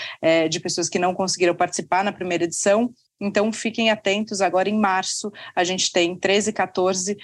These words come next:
mais uma edição do Foodness mep sobre cultura, gestão de pessoas, posicionamento de marca e jornada do cliente na fábrica da Dengo, repetindo a última experiência que a gente teve por lá.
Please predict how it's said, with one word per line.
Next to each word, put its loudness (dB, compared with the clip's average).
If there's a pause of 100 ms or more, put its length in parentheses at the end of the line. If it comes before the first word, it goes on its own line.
(140)
mais 2
uma 0
edição -2
do -2
Foodness -2
mep 2 (180)
sobre 0
cultura, 0
gestão -2
de -8
pessoas, 2
posicionamento -2
de -4
marca 0
e -2
jornada 0
do -4
cliente 0 (340)
na 2
fábrica 0
da 2
Dengo, 0
repetindo 0
a 6
última 2
experiência 0
que -4
a 2
gente 0
teve 2
por -2
lá. 2